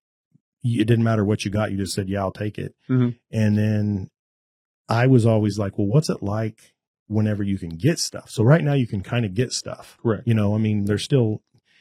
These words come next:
Speaker 1: you know, your, your, your Glock forty-three X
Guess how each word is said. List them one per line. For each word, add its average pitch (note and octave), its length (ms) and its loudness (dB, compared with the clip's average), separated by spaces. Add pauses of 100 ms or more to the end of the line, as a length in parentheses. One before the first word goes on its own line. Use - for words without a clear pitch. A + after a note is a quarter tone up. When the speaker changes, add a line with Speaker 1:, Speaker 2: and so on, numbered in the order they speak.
(120)
Speaker 1:
you B2+ 80 4
know, A2+ 140 8
your, G#2 300 2 (280)
your, G#2+ 300 -2 (100)
your G#2+ 320 -2 (420)
Glock A#2 260 4
forty-three G#2 520 -4
X - 440 -6